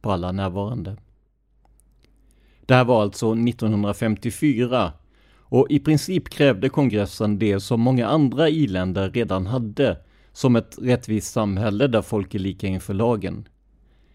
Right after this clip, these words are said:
I det som räknas upp här kan jag inte se något som är så kontroversiellt eller märkligt att en regering utan något att frukta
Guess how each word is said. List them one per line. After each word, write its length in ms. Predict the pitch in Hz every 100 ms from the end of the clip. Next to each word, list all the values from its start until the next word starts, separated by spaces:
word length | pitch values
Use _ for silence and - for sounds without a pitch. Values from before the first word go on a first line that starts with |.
| _ _ _
I 100 | -
det 140 | 123 127
som 240 | 143 139
räknas 520 | 117 139 135 151 -
upp 260 | 135 165 -
här 200 | 107 98
kan 220 | 98 123
jag 200 | 120 135
inte 200 | 156 113
se 180 | 107 104
något 280 | 101 98 95
som 140 | 110
är 200 | 98 98
så 320 | 101 - 151
kontroversiellt 1000 | 151 156 143 143 127 - 98 98 95 -
eller 280 | - 139 156
märkligt 640 | 139 123 - 143 135 - - - -
att 180 | 117 131
en 160 | 120
regering 520 | 113 123 110 110 113
utan 420 | - 147 - 165 180
något 240 | 123 107
att 120 | 101
frukta 460 | - 101 - 92